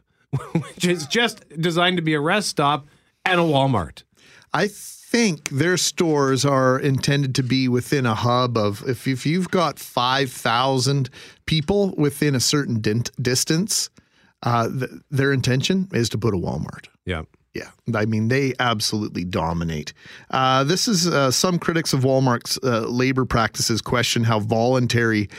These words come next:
Speaker 2: such a program will be. And that is probably the larger issue I have with it. How much pressure are you going to be under to volunteer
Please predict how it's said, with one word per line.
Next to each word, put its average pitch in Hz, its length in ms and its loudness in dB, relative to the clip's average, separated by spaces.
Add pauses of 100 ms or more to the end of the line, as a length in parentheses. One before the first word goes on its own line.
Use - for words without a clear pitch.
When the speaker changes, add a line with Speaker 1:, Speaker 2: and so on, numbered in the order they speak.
(200)
Speaker 2:
such - 280 -2
a 147 60 0
program 135 540 2
will 120 100 2
be. 123 340 2
And 131 220 2
that 170 320 2
is 147 140 2
probably 147 300 2
the 127 100 0
larger 139 560 2
issue 151 420 2
I 131 200 4
have 156 280 2
with 175 200 0
it. 190 120 0
How 139 140 2
much 147 260 -2
pressure 175 540 2 (400)
are 147 80 2
you 151 120 0
going 147 220 4
to 139 80 2
be 139 220 0
under 135 400 2
to 139 200 0
volunteer 120 1080 2